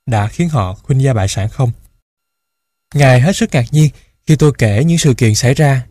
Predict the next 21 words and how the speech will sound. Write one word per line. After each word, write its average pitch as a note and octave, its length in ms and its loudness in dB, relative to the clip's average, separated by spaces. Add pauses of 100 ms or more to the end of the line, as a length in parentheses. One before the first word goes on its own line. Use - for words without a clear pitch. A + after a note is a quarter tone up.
trong C3 200 2
thế D#3+ 120 -2
kỷ C3 160 0
trước G3 200 0
ở C#3+ 100 0
châu C3+ 200 0
Âu. B2+ 160 0 (1500)
Theo D#3 180 2
Ngài, B2+ 300 2 (320)
những B2+ 280 2
trang D#3 260 4
lịch B2+ 220 0
sử A2+ 180 0
đó C3+ 320 0 (180)
là A#2+ 320 2
một A2+ 220 -2
loạt A2 300 2
những C#3 140 -2
vụ B2+ 140 0
âm C#3+ 240 0
mưu, D3 220 2